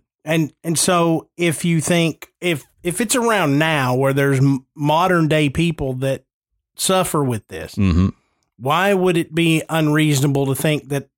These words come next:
Speaker 1: a hundred or even two hundred years ago that there were people that had the same problem?
Speaker 2: Sure.
Speaker 1: And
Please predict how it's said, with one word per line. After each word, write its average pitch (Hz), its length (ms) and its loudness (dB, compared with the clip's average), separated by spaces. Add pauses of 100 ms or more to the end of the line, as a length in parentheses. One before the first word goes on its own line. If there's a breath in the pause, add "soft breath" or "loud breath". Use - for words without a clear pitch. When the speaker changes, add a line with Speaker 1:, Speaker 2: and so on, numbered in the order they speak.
(140)
Speaker 1:
a 151 120 -6
hundred 147 640 0
or 147 140 -2
even 135 220 0
two 160 200 0
hundred 143 300 2
years 139 220 0
ago 131 340 -4 (520)
that 151 140 -6
there 147 160 0
were 143 140 2
people 147 380 0
that 131 160 0
had 127 260 -2
the 135 80 0
same 131 480 0 (280)
problem? - 540 -4 (100)
Speaker 2:
Sure. 220 380 -2 (400 soft breath)
Speaker 1:
And 160 580 0